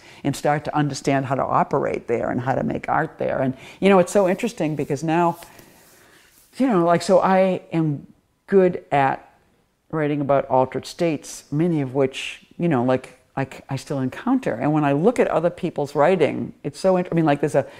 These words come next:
there's a, a Native American writer named James Welch, and he wrote a, a, a short novel called, I think, W-, The Winter, Winter of the Blood. Uh, it's a very short novel about alcoholism, but he writes about hangovers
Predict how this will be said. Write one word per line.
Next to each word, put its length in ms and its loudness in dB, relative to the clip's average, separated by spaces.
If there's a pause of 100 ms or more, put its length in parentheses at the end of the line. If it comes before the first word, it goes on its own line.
there's 160 -2
a, 80 4
a 320 0
Native 300 0
American 460 0
writer 260 2
named 220 -2
James 520 -2
Welch, 460 0
and 80 -4
he 60 -4
wrote 280 2
a, 140 -8
a, 240 -2
a 40 -4
short 360 0
novel 440 0
called, 360 -2 (380)
I 40 -10
think, 140 -6 (100)
W-, 200 -12
The 80 -4
Winter, 360 -4
Winter 400 -4
of 140 -6
the 60 -6
Blood. 440 -2 (680)
Uh, 240 -8 (120)
it's 100 -8
a 60 -2
very 220 4
short 420 0
novel 600 2
about 720 4 (500)
alcoholism, 920 -2 (280)
but 340 2
he 140 0
writes 320 6
about 260 4
hangovers 920 2